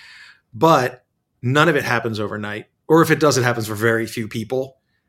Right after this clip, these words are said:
And of course, those are the ones that are, "Oh, well, look what they did. I'll just do that." Well, you know,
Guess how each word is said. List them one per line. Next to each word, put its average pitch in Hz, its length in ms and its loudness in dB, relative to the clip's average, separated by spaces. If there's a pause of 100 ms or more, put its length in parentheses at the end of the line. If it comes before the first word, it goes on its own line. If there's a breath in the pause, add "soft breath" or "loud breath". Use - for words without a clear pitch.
(160)
And 110 460 -4
of 113 80 -10
course, 113 260 -2
those 113 200 0
are 110 60 -2
the 113 80 2
ones 110 160 -2
that 107 80 -4
are, 107 180 -4
"Oh, 214 140 0
well, 131 180 2
look 214 220 -2
what 156 220 -4
they 277 180 0
did. 110 240 -4
I'll 131 220 -2
just - 260 -6
do 143 200 -2
that." 185 340 -2
Well, 147 300 0 (640 loud breath)
you 147 160 -6
know, 113 300 -4